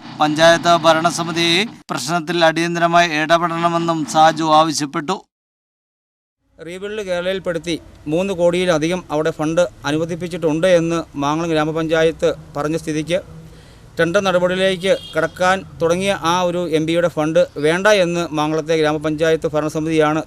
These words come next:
Speaker 2: തീരുമാനിച്ചിട്ടുള്ളത്. എന്നാൽ നാളിതുവരെ ആയിട്ടും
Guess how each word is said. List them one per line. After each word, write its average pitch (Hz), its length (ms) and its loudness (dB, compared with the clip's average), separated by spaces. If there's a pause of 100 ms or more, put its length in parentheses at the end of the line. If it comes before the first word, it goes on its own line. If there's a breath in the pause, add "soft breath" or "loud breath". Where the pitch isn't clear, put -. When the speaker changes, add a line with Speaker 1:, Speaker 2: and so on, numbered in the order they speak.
Speaker 2:
തീരുമാനിച്ചിട്ടുള്ളത്. 151 720 -4
എന്നാൽ 165 260 0 (640 loud breath)
നാളിതുവരെ 180 480 2
ആയിട്ടും 170 420 0